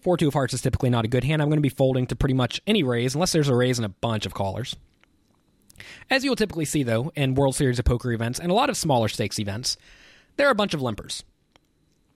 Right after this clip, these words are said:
So in this hand, the third position player limps, fourth position player limps, hijack limps, cutoff limps, button limps, small blind limps. Then it's on me with four two of hearts. And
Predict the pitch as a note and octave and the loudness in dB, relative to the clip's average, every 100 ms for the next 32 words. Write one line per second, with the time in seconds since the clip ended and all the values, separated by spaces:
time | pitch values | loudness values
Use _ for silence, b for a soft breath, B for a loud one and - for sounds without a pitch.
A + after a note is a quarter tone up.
0 | - _ - F3+ A#3+ - C3 B2+ - _ | -20 _ -2 0 0 0 -4 -6 -10 _
1 | _ _ _ _ D3 - A3+ A#3+ F3 D#3 | _ _ _ _ -8 -2 0 0 -2 -2
2 | C3 C#3 A#2 G#2+ A2 - - _ - C#4 | -2 0 0 0 -4 -8 -12 _ -2 -2
3 | - C#3+ C3 B2 G#2+ A#2 G#2+ G2+ G#2+ - | -2 -4 -4 -4 -2 -2 0 -2 -4 -6
4 | - b b b b - A#3 F3+ D3 - | -8 b b b b -2 -2 0 -4 -4
5 | B2+ A#2+ - - G3+ D3 B2+ C3 A#2+ B2+ | -6 -4 -6 -2 2 2 0 -4 -4 0
6 | F3 D3+ C3 A#2+ A2 B2 B2 A#2+ A#2 A2 | 0 0 -2 -4 -2 2 2 4 2 0
7 | G#2 - F#3 F#3+ E3+ C#3 C#3 B2+ - B2+ | -2 0 0 2 2 4 4 2 2 0
8 | - B2 A#2+ A2 - - - - B B | 0 -2 -2 -2 -8 -6 -6 -6 B B
9 | B B - F#3 F3+ F3+ | B B -2 0 0 -2